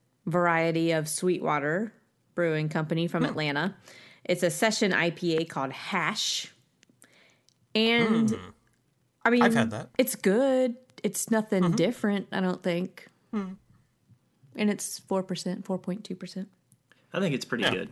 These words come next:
Speaker 2: it's
Speaker 3: I think it is pretty good. As
Speaker 2: Mm-hmm.
Speaker 3: far, I mean, it's, you know, it's, it's not overpowering, but it's,
Speaker 1: Yeah, it's
Speaker 3: uh,
Speaker 1: like medium of the road.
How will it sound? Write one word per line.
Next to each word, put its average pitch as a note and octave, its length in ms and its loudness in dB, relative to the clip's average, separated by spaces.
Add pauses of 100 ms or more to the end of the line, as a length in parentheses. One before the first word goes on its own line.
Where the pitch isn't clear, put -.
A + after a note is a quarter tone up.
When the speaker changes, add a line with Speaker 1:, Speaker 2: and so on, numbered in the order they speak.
Speaker 2:
it's - 140 -14
Speaker 3:
I A2 60 -4
think A#2 180 -2
it G2+ 60 0
is G2+ 120 -4
pretty G#2 200 -12
good. B2+ 200 -14
As D#3+ 140 -6
Speaker 2:
Mm-hmm. F3+ 40 -8
Speaker 3:
far, C3 180 2
I A2 60 0
mean, A#2 160 0
it's, G#2 200 -2
you A2 120 -6
know, G2 100 -4
it's, - 260 -14 (400)
it's - 180 -6
not A#2 180 -2
overpowering, A2 720 -2 (500)
but F#2+ 280 -4
it's, - 100 -2
Speaker 1:
Yeah, C4 120 0
it's G#3+ 120 -2
Speaker 3:
uh, G3+ 40 2
Speaker 1:
like - 200 -2
medium G#3 320 2
of F#3 80 -2
the F3+ 60 -2
road. F3 240 -2